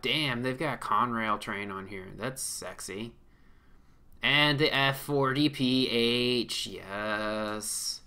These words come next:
Um, uh, these, these U S trains are pretty cool. Um,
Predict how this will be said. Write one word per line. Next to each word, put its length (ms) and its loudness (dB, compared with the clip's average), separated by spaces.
Um, 460 -2
uh, 600 -4
these, 540 0
these 520 -2
U 260 0
S 180 -2
trains 340 -6
are 60 -10
pretty 260 -10
cool. 300 -12
Um, 500 0